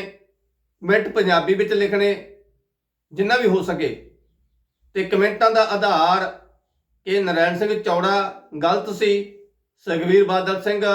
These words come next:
ਗਲਤ ਸੀ, ਉਹ ਬੰਦਾ ਜਿਹੜਾ ਜਿਹਨੇ ਪੱਗ ਲਾਈ ਉਹ ਤਾਂ ਗਲਤ ਹੈਗੀ ਹੈਗਾ, ਜਾਂ ਫਿਰ ਸ਼੍ਰੋਮਣੀ ਕਮੇਟੀ ਜਿਹੜੀ, ਅਹ, ਸੀਸੀਟੀਵੀ ਦੀ ਫੁਟੇਜ ਆ ਜਿਹੜੀ ਉਹ ਦਿਖਾ ਨਹੀਂ ਰਹੀ, ਉਹ ਕਿਉਂ ਗਲਤ ਆ,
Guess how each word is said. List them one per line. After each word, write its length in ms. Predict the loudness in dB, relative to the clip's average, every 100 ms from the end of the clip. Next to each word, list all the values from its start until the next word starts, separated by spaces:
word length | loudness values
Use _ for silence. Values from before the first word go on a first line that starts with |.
| -2 -6 -18 -6
ਗਲਤ 360 | -2 -2 -2 -2
ਸੀ, 340 | -2 -2 -4 -18 -10
ਉਹ 200 | -4 -2
ਬੰਦਾ 320 | 0 0 0
ਜਿਹੜਾ 380 | 2 0 0 -2 -4
ਜਿਹਨੇ 160 | -4
ਪੱਗ 300 | -2 -4 -2
ਲਾਈ 240 | 0 0 0
ਉਹ 60 |
ਤਾਂ 100 | 0
ਗਲਤ 280 | -2 -2 -2
ਹੈਗੀ 280 | -4 0 0
ਹੈਗਾ, 560 | 2 2 2 0 -4 -18 _ -10
ਜਾਂ 220 | 0 0 2
ਫਿਰ 140 | 0
ਸ਼੍ਰੋਮਣੀ 480 | 0 0 0 0 0
ਕਮੇਟੀ 380 | 0 -2 0 2
ਜਿਹੜੀ, 580 | 4 4 2 0 -10 -20 _ _
ਅਹ, 400 | -4 0 2 0
ਸੀਸੀਟੀਵੀ 500 | -2 -4 -4 -4 -4
ਦੀ 200 | -4 -4
ਫੁਟੇਜ 480 | -6 -8 -2 0 2
ਆ 80 | 2
ਜਿਹੜੀ 160 | 2
ਉਹ 160 | 0 0
ਦਿਖਾ 380 | -4 -2 0 0
ਨਹੀਂ 140 | 2
ਰਹੀ, 160 | 2 2
ਉਹ 140 | 0
ਕਿਉਂ 340 | -6 -2 0 0
ਗਲਤ 320 | 0 -2 -2
ਆ, 200 | -2